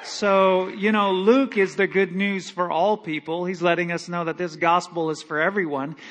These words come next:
Back in that day, however, the testimony of women was considered invalid.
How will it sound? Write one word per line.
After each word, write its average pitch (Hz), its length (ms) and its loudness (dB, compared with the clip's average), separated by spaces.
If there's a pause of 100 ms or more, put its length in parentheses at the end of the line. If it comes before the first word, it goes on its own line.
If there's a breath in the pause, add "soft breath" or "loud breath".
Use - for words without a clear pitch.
(180 loud breath)
Back 226 340 6
in 208 140 0
that 220 320 0
day, 170 500 2
however, 180 640 2 (240 loud breath)
the 185 140 0
testimony 202 960 0 (120)
of 196 200 0
women 196 680 2
was 180 160 -2
considered 190 680 -2 (180)
invalid. 160 720 -2